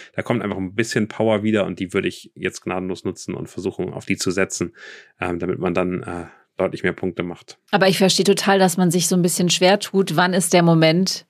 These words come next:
Speaker 2: einen guten Spieler auszutauschen für zwei andere Spieler, die auch relativ, äh, gut sind. Und deshalb stellt die Fragen unbedingt gerne hier immer in die Gruppen rein, weil gerade ihr könnt die Fragen so gut beantworten, wenn man sich unsicher ist, so wie ich ja auch,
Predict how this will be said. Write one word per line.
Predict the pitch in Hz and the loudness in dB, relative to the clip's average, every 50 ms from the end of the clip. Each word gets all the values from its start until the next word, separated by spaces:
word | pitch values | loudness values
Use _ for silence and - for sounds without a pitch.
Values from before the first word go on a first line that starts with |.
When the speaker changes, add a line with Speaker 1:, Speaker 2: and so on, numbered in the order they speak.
| _ _ | _ _
Speaker 2:
einen | - 180 185 185 180 170 | 2 4 4 6 6 6
guten | 151 185 175 - | 4 2 2 2
Spieler | 170 - - 202 180 165 - | 0 4 4 6 6 6 4
auszutauschen | 175 165 - - 175 - - 160 165 165 - 190 180 | 2 0 0 -4 -2 0 2 4 4 4 2 0 0
für | - - 175 | 0 -2 -4
zwei | 170 - - - | -2 0 0 0
andere | - - 175 180 165 170 | 2 2 0 0 2 2
Spieler, | 165 - - 190 160 170 165 | 2 2 2 2 2 2 4
die | 170 170 160 | 4 4 4
auch | - 170 170 | 4 4 2
relativ, | 185 165 165 160 - 175 165 151 - - - | 2 2 0 0 0 -2 -2 -4 -4 -10 -6
äh, | - - 165 156 | -4 -2 -2 -2
gut | 147 - 165 156 160 | 0 0 0 0 0
sind. | - 160 165 180 202 202 - - - - - - - - | -2 -2 0 0 -2 -4 -6 -10 -16 -16 -16 -14 -8 -2
Und | - 185 175 | 0 2 4
deshalb | 190 190 - 208 185 165 - | 4 4 4 4 2 4 4
stellt | - - - 208 202 196 | 2 4 6 4 4 6
die | 214 | 4
Fragen | 196 - - - 190 190 202 202 196 190 185 - | 2 2 2 2 4 4 4 4 4 2 0 2
unbedingt | - 208 208 202 208 202 196 196 190 190 175 170 | 4 6 6 6 6 8 8 8 6 6 4 4
gerne | 196 185 185 185 185 185 | 6 6 6 6 6 6
hier | 180 180 - - 196 185 185 185 185 180 - - | 6 4 4 4 4 6 6 6 6 4 4 2
immer | 208 196 185 160 | 2 4 4 4
in | 202 190 | 2 2
die | 196 185 | 2 2
Gruppen | - - 208 202 - | 4 2 2 4 4
rein, | 214 170 180 175 185 196 208 180 | 2 4 4 4 4 4 4 4
weil | 175 175 175 180 180 185 | 4 4 6 6 4 4
gerade | - 165 180 190 190 202 | 4 4 4 4 4 4
ihr | - 202 196 | 4 4 4
könnt | - 208 196 175 | 4 2 2 2
die | - | 0
Fragen | - - 202 196 196 | 0 2 2 2 4
so | 185 202 | 4 2
gut | 208 202 - | 2 2 2
beantworten, | - - - 214 220 196 190 175 175 175 175 | 2 2 4 4 4 6 4 4 4 4 4
wenn | 180 185 | 4 4
man | 196 196 | 4 4
sich | 175 185 170 - | 2 2 0 2
unsicher | 208 190 175 180 170 196 | 2 4 4 4 2 4
ist, | - 175 175 | 2 2 2
so | 202 175 | 2 2
wie | 180 | 2
ich | 143 175 - | 2 2 2
ja | 185 165 - | 2 2 4
auch, | - 202 160 160 180 185 | 6 6 6 6 6 4